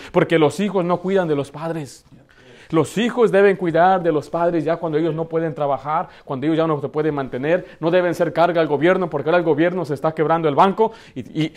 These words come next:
y es una, es, es absurdo entonces espe-, esperar que el gobierno cuide de ellos. Ahora, si reciben pensión, qué bendición. Y si reciben alguna ayuda que es legítima, qué bendición, pero no permita que después ya usted, usted, a su, a su padre lo lleven a un lugar, a su,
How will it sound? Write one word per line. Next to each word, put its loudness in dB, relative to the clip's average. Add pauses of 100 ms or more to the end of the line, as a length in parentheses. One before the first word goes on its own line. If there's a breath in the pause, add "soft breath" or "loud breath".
(100)
y 2
es 0
una, 0
es, -6
es -4
absurdo 2
entonces -4
espe-, -8
esperar 2
que 0
el 2
gobierno 0
cuide 2
de 0
ellos. -8 (300 soft breath)
Ahora, 2
si -4
reciben 2
pensión, 2
qué 0
bendición. -4 (560 soft breath)
Y 0
si 0
reciben 2
alguna 4
ayuda 4 (160 loud breath)
que 2
es 4
legítima, 0 (100)
qué 2
bendición, 0
pero 0
no 0
permita 0
que -4
después -2
ya -4
usted, 2 (100)
usted, 0
a 10
su, 2
a 6
su -4
padre 8
lo 6
lleven 6
a 2
un 0
lugar, 2
a -8
su, -12